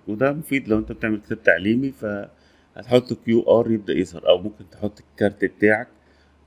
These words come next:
ك-، ك-، كحاجة ثري دي تظهر معاك أول ما حد يعمل scan لل كيو آر اللي على الكارت. ده مثلًا نموذج للموديل اللي موجود. تمام؟ أول ما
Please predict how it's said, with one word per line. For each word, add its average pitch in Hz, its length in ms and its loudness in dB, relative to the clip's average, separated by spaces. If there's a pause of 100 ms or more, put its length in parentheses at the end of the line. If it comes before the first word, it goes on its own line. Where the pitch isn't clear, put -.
ك-، 104 40 4
ك-، 85 1300 -2
كحاجة 98 280 -2
ثري 98 220 -4
دي 95 180 -4
تظهر 87 340 -6
معاك 71 220 -6 (840)
أول 95 140 2
ما 95 60 -6
حد 92 180 -4
يعمل 92 300 -2 (540)
scan - 340 4
لل 82 800 -4
كيو 90 280 0
آر 92 80 0
اللي 82 160 0
على 69 100 -2
الكارت. - 480 -18 (1800)
ده 92 140 2
مثلًا 98 220 0
نموذج 92 460 -2
للموديل 87 840 -4
اللي 76 160 -4
موجود. 80 420 -6 (580)
تمام؟ 85 240 -14
أول 92 160 0
ما 87 160 -6